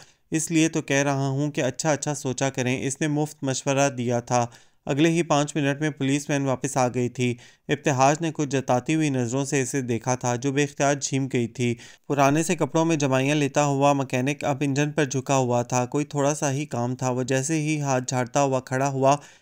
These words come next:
इब्तिहाज ने फ़ौरन गाड़ी स्टार्ट की। इंजन इस दफ़ा पूरी कुव्वत से जाग उठा था। वरीशा के चेहरे पर बड़ी बेसाख्ता सी खुशी झलकी थी। "Thanks God,"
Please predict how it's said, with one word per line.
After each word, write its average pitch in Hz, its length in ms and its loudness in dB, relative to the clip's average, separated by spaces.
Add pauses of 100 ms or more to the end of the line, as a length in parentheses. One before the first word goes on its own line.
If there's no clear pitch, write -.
(160)
इब्तिहाज 143 460 2
ने 160 80 2
फ़ौरन 143 360 0
गाड़ी 135 240 2
स्टार्ट 117 320 0
की। 127 220 0
इंजन 139 420 -2
इस 147 240 -2
दफ़ा 151 300 -2
पूरी 147 340 -2
कुव्वत 135 340 0
से 156 120 -2
जाग 127 300 0
उठा 120 260 -2
था। 120 280 2 (360)
वरीशा 139 300 4
के 156 120 -2
चेहरे 139 280 2
पर 143 240 2
बड़ी 143 280 0
बेसाख्ता 131 560 0
सी 147 160 -2
खुशी 139 340 -2
झलकी 131 360 -2
थी। 127 420 -4
"Thanks 135 320 0
God," 123 200 2